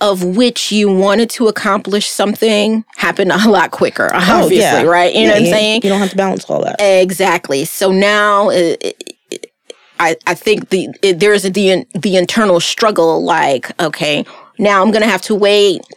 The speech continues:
Speaker 1: five years, not wait, not wait, I'm sorry. That's the
Speaker 2: Delay.
Speaker 1: wrong
Speaker 2: Take time.
Speaker 1: It takes time, you know. My goal, in order for me to achieve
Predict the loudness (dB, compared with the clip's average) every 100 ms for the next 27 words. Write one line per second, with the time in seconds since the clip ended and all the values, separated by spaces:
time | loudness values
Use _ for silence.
0 | _ -4 0 0 0 0 0 0 0 2
1 | 0 0 -4 _ -6 0 0 0 -4 -4
2 | -4 -4 -2 -4 -6 -12 -6 0 2 4
3 | 4 4 2 -4 -8 -12 -8 -4 -4 -2
4 | -2 0 0 0 0 -2 -2 -4 -2 -2
5 | -2 -4 0 2 2 0 -4 -20 -10 -2
6 | 0 2 2 2 2 2 0 0 0 2
7 | 0 -2 -2 0 0 -2 -2 -2 -2 -4